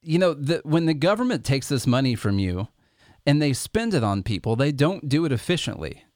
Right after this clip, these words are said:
You know, that's your, that's your part of, uh, Milton Friedman's price quadrants there. That's the, the four ways that you can spend money,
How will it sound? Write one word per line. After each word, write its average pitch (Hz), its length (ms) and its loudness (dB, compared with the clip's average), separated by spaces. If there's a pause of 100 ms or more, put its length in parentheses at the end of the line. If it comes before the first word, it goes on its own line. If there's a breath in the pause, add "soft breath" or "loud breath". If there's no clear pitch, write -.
You 120 120 -2
know, 123 160 2
that's 131 280 0
your, 135 280 2
that's 123 340 -2
your 131 100 0
part 127 300 2
of, 117 220 0
uh, 104 160 2
Milton 117 260 -2
Friedman's 107 580 -2
price - 420 -2
quadrants 95 500 -2
there. 80 180 -6
That's 95 220 -6
the, 107 160 0
the 107 120 -2
four 127 300 0
ways 117 300 0
that 113 80 -2
you 110 80 -4
can 113 140 -2
spend 107 260 0
money, 117 320 -2